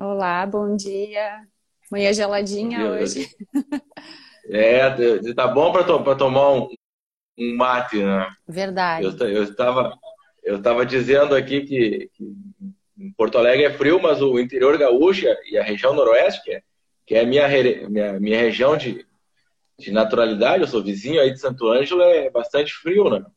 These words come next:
Speaker 1: Nossa, demais.
Speaker 2: A gen-, a gente se cria com os campos branco de geada, né?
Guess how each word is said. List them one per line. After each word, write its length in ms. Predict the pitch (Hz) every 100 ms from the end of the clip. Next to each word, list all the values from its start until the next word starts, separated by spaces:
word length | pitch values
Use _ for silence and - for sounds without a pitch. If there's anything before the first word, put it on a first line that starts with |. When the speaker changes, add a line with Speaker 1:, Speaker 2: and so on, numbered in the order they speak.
| _ _
Speaker 1:
Nossa, 800 | 196 202 180 170 175 - - 156 _ _ - - 392 392 -
demais. 500 | 175 175 160 156 -
Speaker 2:
A 100 | 101
gen-, 320 | 98 107 - _ _ _ _ _ _ _ -
a 120 | 95
gente 400 | 98 131 131 151
se 140 | 147 143
cria 300 | - 160 196
com 80 | 180
os 120 | 139
campos 500 | - 165 185 160 117
branco 500 | - 127 175 185 160
de 160 | 120
geada, 500 | 110 123 135 156 113
né? 340 | 101 107 110